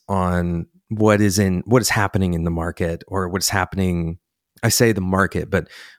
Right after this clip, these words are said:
what's, in, in, what is the hot tech right now? Instead, you know, we've, we tried to focus on philosophies, models, et cetera, for most of the podcast life. But, uh, what did happen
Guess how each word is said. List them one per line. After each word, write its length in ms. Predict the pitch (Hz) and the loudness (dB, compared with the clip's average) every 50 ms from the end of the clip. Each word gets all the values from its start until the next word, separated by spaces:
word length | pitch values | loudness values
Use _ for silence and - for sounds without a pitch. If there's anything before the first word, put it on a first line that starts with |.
| _ | _
what's, 340 | - 113 110 - - - - - | -2 0 0 0 -2 -4 -4 -6
in, 160 | 107 101 92 | -6 -6 -4
in, 160 | - 104 98 | -4 -2 0
what 140 | 98 107 98 | 2 2 2
is 80 | 98 | 0
the 80 | 85 92 | -2 -2
hot 240 | - 90 82 87 - | -2 -4 -4 -4 -2
tech 220 | - 92 - - | -4 -4 -4 -4
right 140 | - 90 87 | -6 -6 -6
now? 200 | - - - - _ _ _ _ _ _ _ _ _ _ _ _ _ _ _ _ - 123 | -6 -10 -12 -14 _ _ _ _ _ _ _ _ _ _ _ _ _ _ _ _ -2 0
Instead, 640 | 113 107 - - - 147 151 135 117 104 98 85 - - - - | 2 2 2 4 4 6 6 6 6 4 2 -2 -8 -10 -12 -6
you 60 | - 104 | -4 -2
know, 100 | 104 95 | -2 0
we've, 280 | 101 104 90 - - - | 0 -2 -2 -4 -6 -8
we 100 | 101 101 | -8 -6
tried 300 | - - - 160 160 160 | -4 0 2 2 4 4
to 60 | 139 | 2
focus 360 | - - 117 101 - 101 - | 0 0 0 0 0 0 0
on 340 | - 92 90 85 87 87 85 - - - - - - _ _ _ _ _ _ _ _ _ _ | 2 2 2 2 0 -2 -4 -6 -10 -20 -20 -20 -20 _ _ _ _ _ _ _ _ _ _
philosophies, 640 | - - 90 90 90 87 - - - 87 85 - 95 | -4 0 0 2 2 2 0 -2 -2 -2 -2 0 0
models, 400 | 98 92 90 87 85 85 - - | 2 2 2 0 -2 -4 -6 -4
et 80 | - | -2
cetera, 580 | - - 165 170 139 104 95 92 85 85 87 - _ _ _ _ _ _ _ _ | 2 4 4 4 6 4 4 2 0 -2 -4 -8 _ _ _ _ _ _ _ _
for 160 | - - 113 | -4 -2 0
most 380 | 104 107 117 123 135 127 - 113 | 2 4 6 6 6 4 2 0
of 40 | |
the 120 | 101 92 - | -2 -2 -2
podcast 440 | 107 95 87 - 101 92 87 - - | -2 -4 -2 0 0 0 0 0 0
life. 380 | 101 104 92 82 82 - - - _ - | 2 2 0 0 -4 -10 -16 -4 _ 4
But, 520 | 131 113 92 92 - - - - - - _ _ _ _ _ _ _ _ _ _ _ _ _ - | 4 4 4 2 -2 -4 -6 -6 -8 -12 _ _ _ _ _ _ _ _ _ _ _ _ _ -4
uh, 180 | 101 101 98 | 0 0 2
what 320 | 98 107 131 113 110 113 113 | 4 4 4 2 2 2 4
did 200 | 147 175 208 180 | 6 6 8 6
happen 600 | 120 107 92 85 - - 87 78 76 87 92 | 6 4 2 2 0 -2 -4 -4 -4 -8 -10